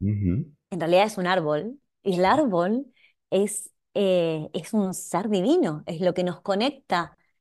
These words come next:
Speaker 2: la tierra con el cielo, ¿no? Con la divinidad.
Speaker 1: Ujú.
Speaker 2: Y son los ancestrales de la tierra. Y estamos
Speaker 1: Sí.
Speaker 2: quitando esta madera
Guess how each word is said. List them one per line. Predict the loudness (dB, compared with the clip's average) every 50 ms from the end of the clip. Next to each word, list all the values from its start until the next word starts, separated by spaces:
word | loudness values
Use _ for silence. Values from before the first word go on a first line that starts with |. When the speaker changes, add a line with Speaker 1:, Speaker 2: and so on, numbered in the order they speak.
| _ -2
Speaker 2:
la | 0 0 0 0 2
tierra | 4 6 6 6 6 6 4 4 2
con | 0 -2 -2 -2
el | -2 -4 -4 -6 -8 -10
cielo, | -8 -4 0 2 4 4 4 2
¿no? | 0 0 0
Con | 0 0 0
la | 0 0
divinidad. | 0 0 -2 -2 -2 0 2 4 6 6 4 2 0 -6 -10 -8 0
Speaker 1:
Ujú. | 4 4 4 6 6 6 6 6 4 2
Speaker 2:
Y | -2 -4 -2
son | -2 -2 0 2 2
los | 2 2 0
ancestrales | -4 -8 -8 -6 -8 -8 -2 2 2 4 4 2 0 0
de | 0
la | 0 0 0
tierra. | 0 0 0 0 0 -2 -8 -14 -16 _ _ _
Y | 0 0
estamos | 0 0 0 2 4 4 4 2
Speaker 1:
Sí. | -2 -4
Speaker 2:
quitando | -6 -6 -2 0 2 2 4 4 2 2 0 -2 -4 -8 _ _ _ _ _ _ _ _ _ _ _ _ _ _ -2
esta | -2 -2 -2 -2 -2 0
madera | 0 0 2 4 4 4 6 4 4 0 0 -4